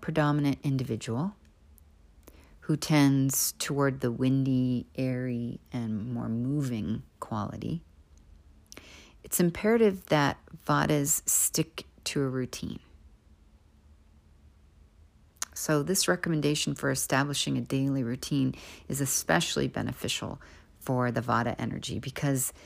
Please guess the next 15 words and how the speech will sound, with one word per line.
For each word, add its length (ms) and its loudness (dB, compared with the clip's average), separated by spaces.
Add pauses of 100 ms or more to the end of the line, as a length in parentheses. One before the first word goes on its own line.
(140)
it 120 4
likes 260 2
to 100 -6
change 680 0 (240)
all 160 -2
the 100 -6
time. 340 -6 (1800)
And 160 0
balancing 840 2
the 260 -6
ever-changing 760 -2
vata 260 -6
movement 440 -8 (260)
is 400 -8
key 340 -6